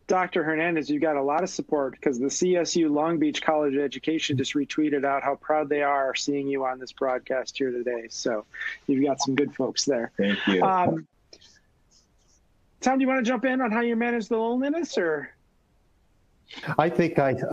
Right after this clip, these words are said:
Speaker 3: and I'm gonna lose you because of battery strength. I'm in an airport,
Speaker 1: Mm-hmm.
Speaker 3: surprisingly. You didn't know this. And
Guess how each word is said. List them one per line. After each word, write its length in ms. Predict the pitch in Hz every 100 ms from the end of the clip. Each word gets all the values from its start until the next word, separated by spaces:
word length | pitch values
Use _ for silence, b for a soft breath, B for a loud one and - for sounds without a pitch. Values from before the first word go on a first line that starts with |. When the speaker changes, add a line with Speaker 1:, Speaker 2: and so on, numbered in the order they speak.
| 131 -
Speaker 3:
and 120 | 131
I'm 100 | 139
gonna 140 | 123
lose 320 | 110 123 127
you 140 | 110 98
because 340 | 95 - 95
of 140 | 85 82
battery 420 | 110 120 98 87
strength. 460 | - 95 90 90
I'm 140 | 104 113
in 100 | 95
an 100 | 90
airport, 420 | 117 - 165 147
Speaker 1:
Mm-hmm. 100 | 127
Speaker 3:
surprisingly. 920 | 123 123 90 90 - 90 87 90 92
You 80 | 104
didn't 220 | 95 90
know 180 | 98 101
this. 300 | - - -
And 180 | 90